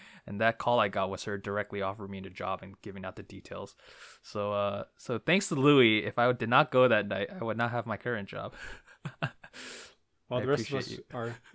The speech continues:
Speaker 1: <laughs>
Speaker 2: out there hustling, trying to get work, you just got a job from an interview. Without an interview.
Speaker 1: Blessings. These are blessings.
Speaker 2: Yes.
Speaker 1: <laughs>
Speaker 2: To those
Speaker 1: Uh,
Speaker 2: who are undeserving.
Speaker 1: <laughs> You're probably right.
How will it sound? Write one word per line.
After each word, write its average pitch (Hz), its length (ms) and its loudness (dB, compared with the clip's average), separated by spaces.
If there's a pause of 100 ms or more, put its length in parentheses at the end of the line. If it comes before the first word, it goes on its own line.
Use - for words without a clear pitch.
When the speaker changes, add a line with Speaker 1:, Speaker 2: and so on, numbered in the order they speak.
(100)
Speaker 1:
<laughs> - 300 -8
Speaker 2:
out 131 160 -2
there 147 100 2
hustling, 147 500 2
trying 143 160 0
to 135 40 0
get 127 140 -2
work, 143 300 0 (360)
you - 60 -18
just - 80 -16
got 143 140 -2
a - 20 -6
job 131 260 0
from 127 100 -8
an 117 60 -6
interview. 104 280 -8 (640)
Without 139 200 4
an 135 80 -4
interview. 104 300 -6 (720)
Speaker 1:
Blessings. 113 340 -2 (140)
These 110 120 -4
are 104 240 -2 (260)
blessings. 104 600 -4 (800)
Speaker 2:
Yes. 117 400 -6
Speaker 1:
<laughs> 127 460 -6 (1160)
Speaker 2:
To - 60 -6
those 147 260 4
Speaker 1:
Uh, - 120 -6
Speaker 2:
who 151 120 2
are 147 160 4
undeserving. 127 580 -2 (300)
Speaker 1:
<laughs> - 1500 -8
You're 247 120 -6
probably 240 320 6
right. 113 280 4